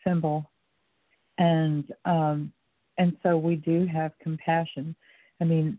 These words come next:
one child having, uh, been ten years old and receiving an abortion. Now, I don't even know if a ten-year-old is physically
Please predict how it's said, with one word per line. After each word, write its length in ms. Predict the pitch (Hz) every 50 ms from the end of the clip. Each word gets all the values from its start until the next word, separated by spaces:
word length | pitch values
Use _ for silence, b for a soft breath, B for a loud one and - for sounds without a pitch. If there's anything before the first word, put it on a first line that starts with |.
| - _ _
one 580 | 160 160 156 170 170 175 180 180 180 180 175 - _ - -
child 480 | 175 180 180 175 165 165 160 160 165 165 -
having, 440 | - 165 160 160 160 156 156 151 151 b b b b b b b b b b
uh, 320 | 170 165 160 156 156 151 147 139 - _ _ _ _ - 165
been 380 | 160 170 165 160 160 156 160 156 - _ _ - -
ten 260 | 214 208 202 190 185
years 240 | 175 165 160 156 156 _
old 440 | 175 170 175 170 160 151 156 165 165 _ _ _ _ -
and 100 | 160 160
receiving 600 | 165 160 - _ - 170 165 160 160 160 151 151
an 100 | 151 156
abortion. 640 | 156 147 170 170 165 165 156 - - 165 156 165
Now, 300 | - 185 180 180 180 - b b b b b b b b b b b _
I 160 | - 190 208 226
don't 220 | 233 226 220 208
even 280 | 196 190 180 175 170 170
know 200 | 170 170 170 170
if 120 | 165 -
a 60 | 170 160 - - -
ten-year-old 720 | 185 180 180 180 175 170 165 156 156 156 156 151 151 156 - -
is 200 | 175 175 165 160 - _ -
physically 520 | 185 180 180 - 165 - - 165 147 139